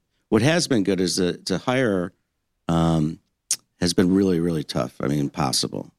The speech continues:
And people wanted the moon. Uh, I, I've seen that change over the last few months, and I'm excited. Uh, uh,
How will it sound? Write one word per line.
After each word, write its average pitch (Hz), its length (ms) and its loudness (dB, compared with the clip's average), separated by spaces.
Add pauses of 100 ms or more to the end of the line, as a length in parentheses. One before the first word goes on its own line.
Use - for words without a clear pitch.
And - 160 -4
people 87 260 0
wanted 82 220 0
the 76 60 0
moon. 98 320 2 (320)
Uh, 101 280 2 (100)
I, - 40 2
I've 98 120 0
seen 120 220 2
that 92 140 0
change 95 480 0
over 90 120 0
the 87 80 -2
last 85 360 -2 (460)
few 98 180 2
months, 107 400 0 (420)
and 90 260 4
I'm 92 100 2
excited. 110 580 0
Uh, 82 280 -2 (500)
uh, 78 280 2